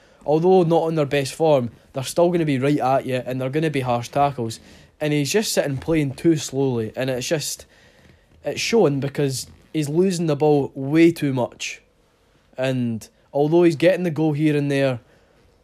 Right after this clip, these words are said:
you know, there's a lot of times he's coming on, not having much of an impact, he's going off, and that's it, you know. It's almost like he's not had any impact for that game. So, is it, is it, is he really worth the money then now? I wouldn't say he is. If anything,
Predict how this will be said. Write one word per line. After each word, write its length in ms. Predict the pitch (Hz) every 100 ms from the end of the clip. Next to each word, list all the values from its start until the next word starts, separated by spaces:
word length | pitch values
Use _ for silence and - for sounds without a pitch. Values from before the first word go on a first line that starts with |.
| -
you 100 | 147
know, 160 | 143
there's 160 | 143 139
a 40 |
lot 120 | 170
of 80 | 165
times 200 | 160 147
he's 120 | 139
coming 340 | 131 156 151 143
on, 340 | 143 139 131
not 200 | 143 170
having 200 | 165 151
much 240 | 147 151 156
of 80 |
an 80 | 139
impact, 640 | 147 151 135 127 123 - - - _ -
he's 180 | 127
going 280 | 123 156 147
off, 360 | 156 147 120 -
and 160 | 127
that's 240 | 135 120 -
it, 140 | 147
you 120 | 123
know. 260 | 123 127 117 _ _ _ _ _ _ _ _ _ _ _ _
It's 100 | -
almost 460 | 156 165 156 147 -
like 140 | 135
he's 100 | 135
not 160 | 139 131
had 160 | 147
any 160 | 147 131
impact 400 | 123 117 117 113
for 80 | 123
that 160 | 113
game. 300 | 107 117 110 - -
So, 420 | - 156 147 143 _ 160
is 160 | 165
it, 80 | 165
is 160 | 170 170
it, 100 | -
is 120 | 175
he 120 | 185 185
really 260 | 175 185
worth 360 | 175 175 156 -
the 140 | 156
money 240 | 160 165 160
then 120 | 160
now? 300 | 156 151 139 _ -
I 100 | 151
wouldn't 240 | 151 139
say 220 | 123 139
he 40 | 131
is. 360 | 113 107 - _ _ _ _
If 160 | 147 147
anything, 420 | 170 165 147 139